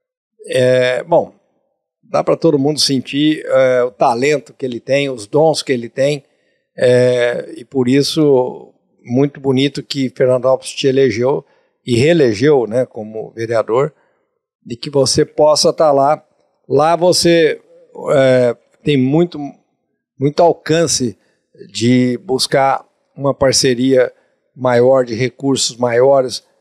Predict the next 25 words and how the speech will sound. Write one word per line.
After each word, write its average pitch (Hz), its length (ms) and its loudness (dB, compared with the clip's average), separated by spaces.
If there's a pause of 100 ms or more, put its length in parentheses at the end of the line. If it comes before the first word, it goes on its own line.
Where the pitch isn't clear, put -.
(360)
com 123 100 -2
a, 123 600 -2
com - 80 -4
as 120 160 -2
emendas, 127 680 -2 (460)
é, 120 320 0
da 117 140 -6
Assembleia, 135 680 2
com 127 120 -10
as 110 100 -16
emendas 117 460 -14
do, 107 580 -20 (320)
do 113 120 -10
governo 117 340 0
federal 131 640 0 (580)
e 123 100 0
ajudar 127 360 2
a 120 40 0
Santa 131 320 0
Casa 127 280 -2
e - 20 -8
o - 20 -6
Hospital 127 300 -2
do 135 60 2
Amor. 104 340 -4